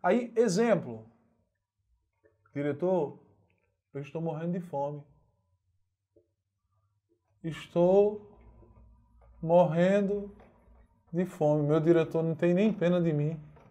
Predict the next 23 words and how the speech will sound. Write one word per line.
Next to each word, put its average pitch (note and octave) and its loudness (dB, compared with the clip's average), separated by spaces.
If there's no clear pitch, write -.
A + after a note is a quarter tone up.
Morrendo F3+ 6
de F#3 -2
fome. E3+ 0
Diretor, C3+ -2
bem E3 -2
que G#3 -12
o G3 -8
po-, A3 -10
o C3 -10
senhor E3 -4
poderia D#3 -2
fazer C#3 -2
um D3 -2
bolinho C#3 -2
da C#3 0
próxima C3+ -4
vez, A#2 -6
quando C#3+ -4
eu C3+ 0
vier B2+ 0
gravar. B2+ -2
Ou F#3 4
então, F#3+ 0